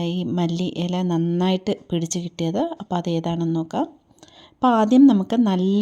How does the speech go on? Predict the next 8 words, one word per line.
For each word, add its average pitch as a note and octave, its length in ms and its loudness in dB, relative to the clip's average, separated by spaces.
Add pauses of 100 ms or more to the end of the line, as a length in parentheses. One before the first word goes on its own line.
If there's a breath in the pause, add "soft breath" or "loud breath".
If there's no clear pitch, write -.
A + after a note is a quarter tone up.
ഇനം, A3+ 280 0 (200)
ആ, F#3 80 -2 (840)
സീഡ്, F#3+ 460 -2 (140)
മല്ലിയുടെ F3+ 460 -2
നല്ല F3 340 0
ഇനം G3 260 -2
സീഡ് F3 360 -4
വാങ്ങിക്കണം. E3+ 540 0